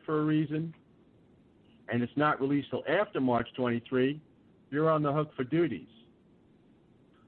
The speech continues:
So we have another big date coming up, and that's April thirty with this, when the, uh, current exclusions run out.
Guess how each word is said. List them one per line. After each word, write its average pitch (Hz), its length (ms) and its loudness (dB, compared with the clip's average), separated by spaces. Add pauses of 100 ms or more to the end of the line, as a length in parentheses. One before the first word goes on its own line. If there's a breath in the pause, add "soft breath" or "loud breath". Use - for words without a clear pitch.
(160)
So 139 340 0
we 135 140 -2
have 160 160 0
another 160 340 2
big 156 260 -2
date 190 300 0
coming 120 320 -2
up, 120 220 -4
and 117 100 -4
that's 131 240 -2
April 131 400 -4
thirty 170 300 -2
with 117 180 -6
this, 120 160 -8 (1080)
when 123 180 -2
the, 123 260 0
uh, 113 200 0
current 156 300 -2
exclusions 147 760 -2
run 107 200 -4
out. 101 320 -6